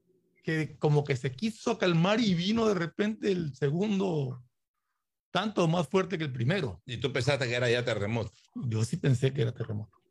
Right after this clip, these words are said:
Speaker 1: Yo sí pensé
Speaker 2: ¿Y qué
Speaker 1: que era
Speaker 2: hiciste? ¿Cuál fue tu
Speaker 1: terremoto y
Speaker 2: reacción con, con la niña?
Speaker 1: No, mi reacción fue pararme para poder, la, caso de, de emergencia, protegerla yo con mi cuerpo, ¿no?
Speaker 2: Tú
Speaker 1: Pero
Speaker 2: estabas,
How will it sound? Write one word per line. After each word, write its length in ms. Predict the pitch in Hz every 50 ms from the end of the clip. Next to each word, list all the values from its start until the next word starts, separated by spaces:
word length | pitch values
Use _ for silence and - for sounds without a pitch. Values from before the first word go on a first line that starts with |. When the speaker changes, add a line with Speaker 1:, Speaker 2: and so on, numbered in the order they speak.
| _ _ _ _ _ _ _ _ _ _ _ _ _ _
Speaker 1:
Yo 80 | - 123
sí 180 | - - 160 156
pensé 280 | - 139 127 123 117
Speaker 2:
¿Y 20 | -
qué 60 | -
Speaker 1:
que 60 | 135
era 80 | 131 -
Speaker 2:
hiciste? 220 | 147 151 123 - 131
¿Cuál 180 | 127 131 131
fue 80 | 131 147
tu 60 | 151
Speaker 1:
terremoto 200 | - 127 120 151
y 60 | 147
Speaker 2:
reacción 200 | 139 143 143 143
con, 180 | 131 123 117 117
con 200 | 120 113 107 107
la 80 | 107 101
niña? 460 | 107 127 151 156 123 107 98 95 - _ _ _ _ -
Speaker 1:
No, 80 | 147
mi 120 | 139 139 131
reacción 420 | 123 131 127 123 127 170 190 208
fue 200 | 196 226 220 220 - _ _ - - - - _ _ _
pararme 520 | - - 139 135 147 165 190 220 233 247
para 280 | 220 - - 185 156 139
poder, 240 | 147 135 139 151 165
la, 360 | 165 156 151 139 131 123 123
caso 280 | - - 156 151 165 170
de, 140 | 156 139
de 200 | 123 113 117 113
emergencia, 440 | 110 117 120 113 110 135 180 190 -
protegerla 480 | - - - - - 127 143 143 147 143
yo 140 | 139 147 147
con 100 | 143 139
mi 100 | 135 135
cuerpo, 320 | - 208 139 104 - 113
¿no? 100 | 110 131
Speaker 2:
Tú 60 | 160 151
Speaker 1:
Pero 120 | 135 131
Speaker 2:
estabas, 320 | 120 156 156 151 131 -